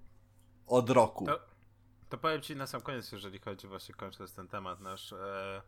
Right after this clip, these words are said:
Speaker 2: e, tasiemców, że właśnie w, e, w Psychiku są, e, fajnie się nabijają właśnie z tych takich,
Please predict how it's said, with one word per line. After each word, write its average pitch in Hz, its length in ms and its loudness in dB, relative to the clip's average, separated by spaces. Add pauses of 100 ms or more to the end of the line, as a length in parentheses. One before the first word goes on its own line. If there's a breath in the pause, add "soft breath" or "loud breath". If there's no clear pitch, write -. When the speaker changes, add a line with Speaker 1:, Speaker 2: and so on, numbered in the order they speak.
(540 soft breath)
Speaker 2:
e, 104 240 -4
tasiemców, 110 540 -8
że 110 240 -8
właśnie 110 280 -10
w, - 80 -14
e, - 20 -20 (520)
w 104 40 -20
Psychiku 110 720 -10
są, - 160 -10
e, 98 520 -10
fajnie 110 380 -8
się - 140 -16
nabijają 101 520 -8
właśnie 95 280 -14 (360 soft breath)
z - 100 -20
tych - 220 -14
takich, 110 420 -12